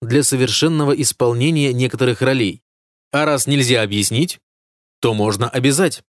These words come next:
Такой подход представляется не очень разумным. Менеджеры, которые взяли его на вооружение, просто слишком рано сдались. Если какие-то цели сложно определить,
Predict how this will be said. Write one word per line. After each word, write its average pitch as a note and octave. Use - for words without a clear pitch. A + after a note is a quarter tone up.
Такой E3
подход F3+
представляется D3+
не D3+
очень D3+
разумным. B2+
Менеджеры, G#2+
которые C#3+
взяли C3+
его B2+
на A#2
вооружение, A2
просто E3
слишком E3
рано D3+
сдались. A#2
Если C#3+
какие-то C#3+
цели C#3
сложно B2+
определить, A2